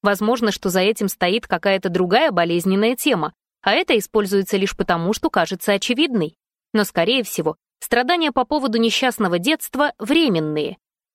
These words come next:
Даже если детство действительно было несчастным, переживания не будут длиться вечно. Есть люди, которые пытаются ставить под сомнение ценность эмоций.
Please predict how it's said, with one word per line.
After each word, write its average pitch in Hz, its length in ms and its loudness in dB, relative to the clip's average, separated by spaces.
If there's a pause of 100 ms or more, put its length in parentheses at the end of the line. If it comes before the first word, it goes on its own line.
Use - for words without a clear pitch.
Даже 214 240 0
если 190 300 0
детство 196 400 0
действительно 190 680 -2
было 185 200 0
несчастным, 285 680 0 (240)
переживания 294 560 2
не 285 120 0
будут 269 300 0
длиться 175 340 -2
вечно. 165 440 -2 (280)
Есть 214 280 0
люди, 202 280 0
которые 185 380 0
пытаются 220 460 0
ставить 226 400 0
под 196 140 -4
сомнение 202 540 0
ценность 175 500 -2
эмоций. 254 520 -2